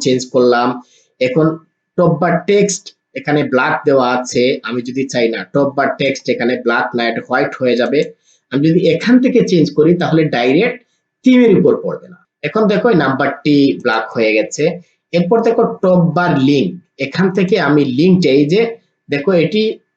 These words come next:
ইউএসডি, এরপর এখানে যে ইমেইলটি আছে এগুলো কি হচ্ছে না, এগুলো হোয়াইট হচ্ছে না। আমি এখান থেকে টপ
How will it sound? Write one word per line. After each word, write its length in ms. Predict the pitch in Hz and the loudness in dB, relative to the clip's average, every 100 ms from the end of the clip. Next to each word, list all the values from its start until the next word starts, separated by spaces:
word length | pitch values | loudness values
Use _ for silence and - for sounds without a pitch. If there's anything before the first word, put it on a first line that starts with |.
| _ _ _ 170 | _ _ _ 0
ইউএসডি, 600 | 208 233 196 160 233 262 277 156 | 2 4 4 4 4 4 2 0
এরপর 260 | 147 185 175 151 | 0 0 0 0
এখানে 260 | 165 170 165 156 | 0 0 0 0
যে 100 | 160 156 156 - _ _ _ _ _ 180 | 0 -2 -4 -10 _ _ _ _ _ 0
ইমেইলটি 460 | 220 220 185 160 120 | 2 4 2 2 0
আছে 200 | 123 - 180 | -2 -2 0
এগুলো 180 | 131 139 135 | 2 2 2
কি 100 | 143 | 0
হচ্ছে 240 | 139 - 180 208 | -2 -2 -2 0
না, 60 | 135 110 | 0 0
এগুলো 240 | 135 180 226 - | 2 2 2 0
হোয়াইট 260 | 131 113 - | -2 -2 -2
হচ্ছে 260 | 123 - 107 | -4 -4 -6
না। 60 | 104 117 | -4 0
আমি 100 | 143 | 0
এখান 200 | 139 160 175 | 0 0 0
থেকে 180 | 185 180 185 | 0 -2 -2
টপ 120 | 127 | -2